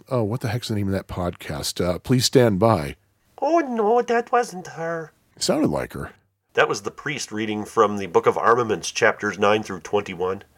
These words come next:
Speaker 1: Oh, c-, you know
Speaker 2: Verses
Speaker 1: what?
Speaker 2: nine through
Speaker 1: I,
Speaker 2: twenty-one.
Speaker 1: yesterday, on, when I was walking to the, to the Red Line station after work, I almost got run down by a priest.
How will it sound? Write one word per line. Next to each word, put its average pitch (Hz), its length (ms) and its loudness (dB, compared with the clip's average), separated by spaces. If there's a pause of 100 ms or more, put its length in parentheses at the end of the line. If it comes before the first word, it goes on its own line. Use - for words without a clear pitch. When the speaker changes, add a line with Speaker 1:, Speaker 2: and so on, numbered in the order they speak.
(140)
Speaker 1:
Oh, 214 360 4
c-, 185 180 0
you 220 100 4
know 294 100 6
Speaker 2:
Verses 262 180 4
Speaker 1:
what? 226 100 6
Speaker 2:
nine 110 100 2
through 185 80 2
Speaker 1:
I, - 40 0
Speaker 2:
twenty-one. 95 380 -2 (460)
Speaker 1:
yesterday, 151 840 2
on, 156 340 2
when 156 160 4
I 165 40 6
was 156 200 4
walking 156 420 4
to 147 80 4
the, 127 160 4
to - 200 -8
the 120 80 2
Red 127 260 2
Line 127 320 4
station 117 600 0
after 113 360 0
work, 98 380 0 (240)
I - 160 -2
almost 311 280 0
got 170 220 2
run 165 280 2
down 147 280 4
by 113 120 4
a 104 120 4
priest. - 680 -2